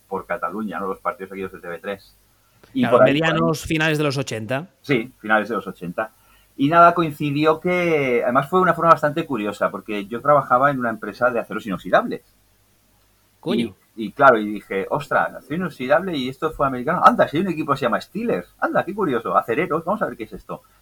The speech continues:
Speaker 1: Total, que una cosa lleva a la otra, ahí empezó el tema, ahí empezó el tema. Ujú. Y después, bueno, a
Speaker 2: Ya.
Speaker 1: partir de ahí ya, pues, todo el, todo el proceso, Steelers, por supuesto, todas las temporadas de Dragons, al Estadio Olímpico allí a, a Montjuic y tal,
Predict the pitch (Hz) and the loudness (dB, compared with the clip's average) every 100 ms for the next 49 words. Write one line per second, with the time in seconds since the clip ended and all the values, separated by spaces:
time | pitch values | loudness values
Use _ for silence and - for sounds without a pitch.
0 | _ 120 131 123 113 110 127 127 127 131 | _ 4 6 6 6 0 0 0 0 -2
1 | 139 139 160 175 202 233 - _ _ _ | 2 6 4 4 -2 -4 -10 _ _ _
2 | _ - 127 120 113 98 85 78 87 131 | _ 0 0 0 0 -2 -4 -4 -4 -4
3 | _ _ _ _ - 85 95 85 - 85 | _ _ _ _ -20 -16 -14 -14 -12 -10
4 | 82 - _ _ _ _ _ - 110 110 | -12 -14 _ _ _ _ _ -12 -8 -8
5 | 123 - 98 - 120 104 90 - - 95 | -8 -10 -10 -4 -2 2 2 0 -2 0
6 | 95 98 104 101 98 - 92 95 98 90 | 2 4 2 2 -2 -6 -2 0 0 -2
7 | 87 78 _ _ _ _ _ 117 113 113 | -8 -14 _ _ _ _ _ 2 2 2
8 | 113 113 113 95 - - 101 104 104 101 | 0 0 -4 -6 -8 -8 -6 -4 -2 0
9 | 101 104 104 - 101 95 87 98 - 101 | 2 0 -2 -6 -8 -8 -8 -8 -6 -2
10 | 95 92 - 87 92 90 90 92 82 90 | -2 -2 -6 -8 0 0 0 -6 2 6
11 | 92 95 95 95 95 95 - 87 87 87 | 6 4 0 0 0 -2 -4 -4 -4 -4
12 | 98 90 90 95 92 87 87 87 85 82 | -4 -4 -6 -12 -12 -10 -10 -10 -10 -10
13 | 82 - 98 95 95 95 113 117 110 110 | -14 -10 -6 -4 -6 -4 -2 -2 -4 4
14 | 131 151 | 8 6